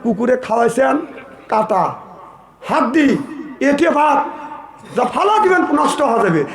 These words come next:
সেইটা খায়া আপনার বাড়ি পাহারা দিচ্ছে। আপনি উল্লাপাড়া বাজারে গেছেন, বাজারে যখন গেছেন,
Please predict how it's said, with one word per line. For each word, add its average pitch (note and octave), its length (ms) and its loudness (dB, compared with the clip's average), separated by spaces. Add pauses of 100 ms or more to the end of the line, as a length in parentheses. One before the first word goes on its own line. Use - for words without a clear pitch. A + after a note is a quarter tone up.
(100)
সেইটা C#4 320 0
খায়া G#3 440 0 (600)
আপনার G#3+ 320 -2
বাড়ি G#3 280 0
পাহারা A3+ 320 2
দিচ্ছে। G3+ 300 0
আপনি G3 280 0
উল্লাপাড়া G#3 440 0
বাজারে E3 340 0
গেছেন, D3 240 -4 (540)
বাজারে G#3+ 340 0
যখন G#3+ 260 -2
গেছেন, G#3 340 0